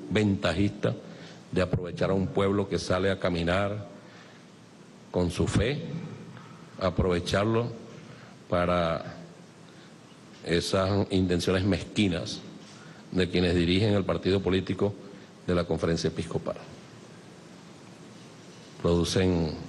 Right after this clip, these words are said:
no sé si lástima, asco, qué sé yo, pero cada quien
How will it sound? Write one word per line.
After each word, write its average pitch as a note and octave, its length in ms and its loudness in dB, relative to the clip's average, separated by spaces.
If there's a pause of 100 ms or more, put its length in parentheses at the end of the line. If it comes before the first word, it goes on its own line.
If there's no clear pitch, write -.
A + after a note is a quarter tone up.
(340)
no G2 160 0
sé F#2 160 0
si F2 220 0
lástima, D#2 600 -2
asco, - 580 -2
qué - 80 -2
sé - 160 0
yo, - 100 0 (1300)
pero E2 160 2
cada F2 200 2
quien G2+ 360 2